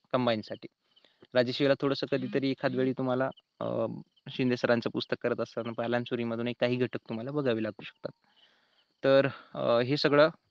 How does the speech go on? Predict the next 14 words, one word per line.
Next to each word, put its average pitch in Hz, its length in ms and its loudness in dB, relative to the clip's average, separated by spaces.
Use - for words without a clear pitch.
अ, 120 200 -2
पॉइंट्स 127 420 0
आत्ता 113 320 2
आपण, 120 380 -2
अ, - 320 -8
या 120 60 0
ठिकाणी 117 300 -4
बोलतोय. 113 380 -2
अ, - 100 0
याच्या 120 200 0
व्यतिरिक्त 117 380 -2
काही 123 140 6
असेल 127 400 0
तर 170 140 0